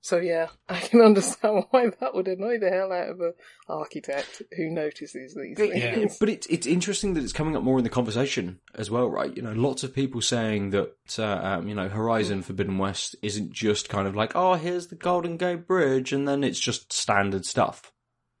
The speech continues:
Speaker 2: Like, it, it
Speaker 1: Mm.
Speaker 2: gives you that sense of place. It, it, it
Speaker 1: Okay.
Speaker 2: kind of works you through. And, and G T A has always been very good at this. You know, the maps,
Speaker 1: Mm.
Speaker 2: uh, um, uh, uh, uh, kind of picking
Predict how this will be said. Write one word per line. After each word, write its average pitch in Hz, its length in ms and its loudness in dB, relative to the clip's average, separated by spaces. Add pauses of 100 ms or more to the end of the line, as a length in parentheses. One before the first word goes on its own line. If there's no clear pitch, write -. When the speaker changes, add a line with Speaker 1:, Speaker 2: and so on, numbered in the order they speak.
(140)
Speaker 2:
Like, 123 160 2
it, - 140 -2
it - 240 2
Speaker 1:
Mm. 208 160 0
Speaker 2:
gives 139 300 2
you 135 140 0
that 117 260 0
sense 101 360 -4
of 95 200 -6
place. - 540 -12 (540)
It, 107 220 0
it, 123 60 0
it - 80 -4
Speaker 1:
Okay. 247 240 2
Speaker 2:
kind 139 420 0
of 110 160 2
works 117 380 0
you 113 80 -4
through. - 160 -4
And, - 260 -6
and 131 140 -2
G 170 180 -2
T 139 180 0
A 110 140 2
has 107 180 2
always 131 220 4
been 98 140 -2
very 95 220 0
good 95 200 0
at 78 60 -4
this. - 320 -6
You 113 60 -4
know, 101 100 2
the 101 100 2
maps, - 400 0 (300)
Speaker 1:
Mm. 170 240 -10
Speaker 2:
uh, 104 240 0
um, 95 240 -4
uh, - 60 -12
uh, - 280 -8
uh, 78 140 -6 (240)
kind 117 180 -4
of 98 80 -8 (340)
picking 123 440 -4